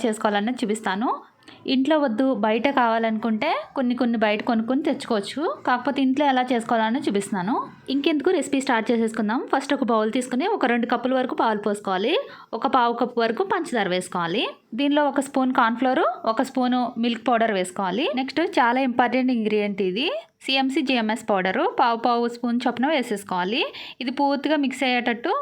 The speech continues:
ఒకసారి బాగా కలిపేసుకోవాలి. సిఎంసి జిఎంఎస్ పౌడరు ఆన్‌లైన్లో ఈజీగా అవైలబుల్ ఉంటది. ఐస్ క్రీమ్‌కి చాలా ఇంపార్టెంట్. ఇంట్లో ఐస్ క్రీమ్ చేసినప్పుడు ఐస్ క్రిస్టల్స్ వస్తూ ఉంటాయి, అలా రాకుండా స్మూత్గా బయట తిన్నట్లే ఉండాలంటే మాత్రం ఖచ్చితంగా వేసుకోవాలి. ఈ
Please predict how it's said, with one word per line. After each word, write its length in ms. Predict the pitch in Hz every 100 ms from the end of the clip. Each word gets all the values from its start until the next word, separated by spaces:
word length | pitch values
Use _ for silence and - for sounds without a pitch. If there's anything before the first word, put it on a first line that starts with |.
| 392
ఒకసారి 260 | - 247 214
బాగా 260 | 220 214 277 262
కలిపేసుకోవాలి. 680 | 214 226 220 214 190 208 339 571
సిఎంసి 360 | 302 302 302 269
జిఎంఎస్ 400 | 269 262 262 269
పౌడరు 380 | 254 226 226 285 440 554 233
ఆన్‌లైన్లో 360 | 233 233 240 247 240
ఈజీగా 340 | 240 247 262 254
అవైలబుల్ 360 | 240 226 240 233
ఉంటది. 320 | 208 214 247 453 - - - 233
ఐస్ 140 | 240 262
క్రీమ్‌కి 260 | 254 247 226
చాలా 240 | 226 214 233
ఇంపార్టెంట్. 500 | 233 233 233 214 196 285 523 _ _ _ - 247
ఇంట్లో 180 | 262 302 262
ఐస్ 100 | 262
క్రీమ్ 200 | 285 277
చేసినప్పుడు 440 | 254 240 247 220 220 220
ఐస్ 120 | 226 -
క్రిస్టల్స్ 440 | 254 262 254 247 226
వస్తూ 240 | 214 220 214
ఉంటాయి, 240 | 202 220 330 -
అలా 140 | 220 226
రాకుండా 400 | 214 214 240 233 392
స్మూత్గా 500 | - 240 233 226 233 220 220
బయట 200 | 208 214 214
తిన్నట్లే 340 | 233 226 226 220
ఉండాలంటే 460 | 214 208 208 208 214 208
మాత్రం 220 | 196 302 415
ఖచ్చితంగా 380 | 330 233 - 226 214
వేసుకోవాలి. 520 | 202 - 196 175 214 392 - -
ఈ 20 | -